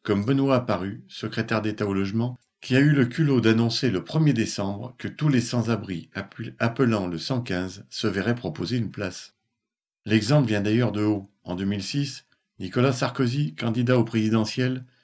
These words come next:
ne déclarait-il pas, citation, « Je veux, si je suis élu président de la République,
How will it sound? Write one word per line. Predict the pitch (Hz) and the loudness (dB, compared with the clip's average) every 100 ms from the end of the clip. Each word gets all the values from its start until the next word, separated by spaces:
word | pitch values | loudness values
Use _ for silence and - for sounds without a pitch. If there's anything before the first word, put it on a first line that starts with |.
| _ _ 101 | _ _ -12
ne | 101 | -2
déclarait-il | 117 120 113 113 110 117 104 | -2 0 -2 -2 -2 -4 -4
pas, | - 135 147 - | 0 0 0 -6
citation, « | - - 98 92 120 123 - _ _ _ _ | -14 -8 -6 -4 -4 -6 -8 _ _ _ _
Je | - 120 | -4 0
veux, | 135 110 87 | 2 2 -2
si | - - 95 | -6 -8 -4
je | 113 | -4
suis | - 139 | -2 2
élu | 147 156 | 4 4
président | 156 120 110 113 | 2 0 0 -2
de | 101 | -2
la | 87 80 | -4 -6
République, | 82 113 113 135 - | -4 -2 -2 -2 -6